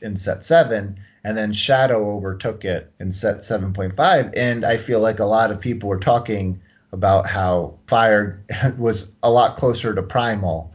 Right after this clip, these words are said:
And, you know, one of the reasons, and this is weird that it was, felt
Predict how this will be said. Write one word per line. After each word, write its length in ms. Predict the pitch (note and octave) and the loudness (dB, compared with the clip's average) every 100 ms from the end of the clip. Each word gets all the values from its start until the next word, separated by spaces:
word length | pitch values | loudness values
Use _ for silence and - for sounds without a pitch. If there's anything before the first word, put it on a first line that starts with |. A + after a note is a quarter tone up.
| - | -6
And, 440 | C3+ C3+ B2 A#2+ C3+ | 2 4 4 0 -2
you 100 | C3+ | 2
know, 140 | A#2+ | 4
one 160 | A#2+ A#2+ | 2 0
of 80 | |
the 60 | B2 | 2
reasons, 760 | F3 A3 E3+ C#3+ C3 B2+ - - | 2 2 4 2 2 -2 -6 -4
and 180 | C#3 D3+ | 0 2
this 160 | E3+ F#3+ | 2 0
is 160 | D#3 | -2
weird 300 | C#4+ C#4 G3+ | 2 4 6
that 220 | D#3 D3+ | 6 6
it 100 | C3 | 4
was, 180 | B2+ B2 | 0 -4
felt 460 | - D#3+ C#3+ - | -2 2 2 0